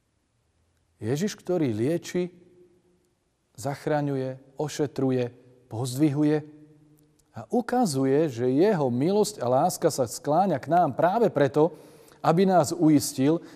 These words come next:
že aj zranení budú zachránení. A dokonca, že ako pripomína príbeh z Golgoty, že aj lotor môže dostať šancu.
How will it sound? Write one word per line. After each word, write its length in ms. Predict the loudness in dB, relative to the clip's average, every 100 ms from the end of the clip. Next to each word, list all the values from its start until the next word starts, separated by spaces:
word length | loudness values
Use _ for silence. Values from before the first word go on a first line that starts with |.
| -6
že 160 | 0
aj 160 | 2 4
zranení 400 | 4 6 6 6
budú 240 | 6 4
zachránení. 720 | 4 2 2 4 4 2 -2 -12 -20 -20 -20 0
A 80 | 4
dokonca, 560 | 8 8 6 2 2 2
že 160 | 2
ako 400 | 2 2 4 4 2 -6 -20 -20 -20 4
pripomína 560 | 4 6 2 4 4 2
príbeh 320 | 4 6 4
z 80 | 4
Golgoty, 560 | 4 4 4 4 4 -2 -20 -20 -20 _ -10
že 240 | -2 2
aj 80 | 6
lotor 320 | 6 8 4
môže 320 | 4 2 2
dostať 320 | 2 0 -2 -4
šancu. 360 | -4 -4 -6